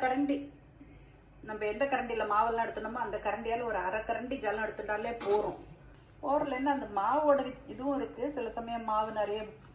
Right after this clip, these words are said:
இழுக்கும், சில சமயம் மாவு வந்து கொஞ்சமா இழுக்கும் ஜலம். நம்ம ஒரு அரை கரண்டி குத்திட்டு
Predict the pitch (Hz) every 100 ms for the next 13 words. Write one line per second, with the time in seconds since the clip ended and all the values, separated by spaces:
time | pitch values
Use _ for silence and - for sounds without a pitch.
0 | - 220 220 240 233 208 196 190 196 196
1 | 190 202 190 185 185 185 185 196 185 170
2 | 180 160 156 170 131 - - - - -
3 | - - - 277 254 247 226 226 233 240
4 | 262 269 - 220 208